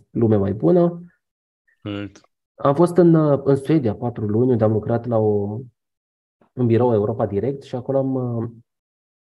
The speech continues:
Speaker 1: acolo am avut un șoc cultural, pentru că noi se prezintă țările acestea nordice ca fiind paradis.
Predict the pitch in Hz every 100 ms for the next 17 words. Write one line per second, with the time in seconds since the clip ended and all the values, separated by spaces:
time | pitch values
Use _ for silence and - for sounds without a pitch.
0 | _ _ _ _ _ _ 127 139 180 185
1 | 151 165 135 - - 127 113 113 113 -
2 | 104 - 113 110 - - 123 131 135 -
3 | 120 117 127 117 - 120 113 117 113 107
4 | 110 113 110 - 101 107 - 110 110 107
5 | 101 110 110 -